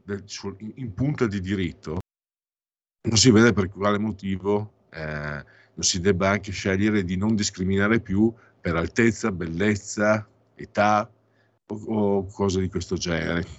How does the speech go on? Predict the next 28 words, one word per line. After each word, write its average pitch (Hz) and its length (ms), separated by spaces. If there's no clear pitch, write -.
Quindi 120 240
se 113 160
lo 110 80
Stato 104 340
resta 101 240
fuori, 82 480
ci - 140
lascia 101 300
liberi 95 340
di 90 100
scelta, 85 580
e - 60
se - 140
siamo 110 240
liberi 110 280
di 127 80
scelta 90 300
siamo 85 220
chiaramente 71 400
più - 120
liberi. - 240
Lo, 131 560
lo - 280
affronteremo, 101 720
ne 87 100
parleremo 98 720
con, 117 380
eh, 113 200